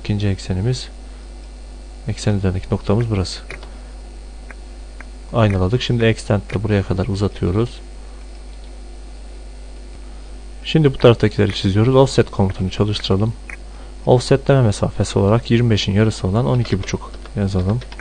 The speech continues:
Ve bu eksen olarak belirlediğimiz çizgiyi üste ve alta offset diyelim. Tekrar offset komutunu çalıştırıyoruz. Bu sefer offsetleme mesafemiz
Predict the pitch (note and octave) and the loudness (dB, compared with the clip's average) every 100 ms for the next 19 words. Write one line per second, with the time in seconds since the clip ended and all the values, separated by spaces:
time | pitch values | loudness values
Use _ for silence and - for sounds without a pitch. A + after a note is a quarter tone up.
0 | - - - - - - A#2+ A#2+ A2+ - | -14 -16 -16 -14 -14 -2 0 4 2 4
1 | A#2+ G#2+ F#2 - G#2+ G2+ F#2+ F#2+ F2+ - | 2 4 2 2 0 2 0 0 0 0
2 | A2+ G2+ F#2+ A#2 B2+ - - - - A2 | -2 0 2 2 0 -8 -16 -16 -8 -8
3 | - A2+ G#2 F#2+ A#2+ C#3+ C#3+ B2+ A#2+ - | 0 2 2 0 0 0 2 0 -4 2
4 | G2 F2+ - - D3+ - G2+ - - - | 2 2 -4 2 4 6 4 2 -6 -2
5 | F#2 - F#2 G#2 G2+ - A#2 A#2+ B2+ - | -2 0 -2 0 -2 0 2 2 0 -6
6 | - - - - C3+ - A2 F#2+ G#2+ - | -14 -14 -14 -8 -6 4 6 6 4 2
7 | A#2+ A2+ G#2 F#2 - G#2 - G2 - A#2+ | 2 4 4 2 0 0 0 -2 0 0
8 | C3+ - | 0 -2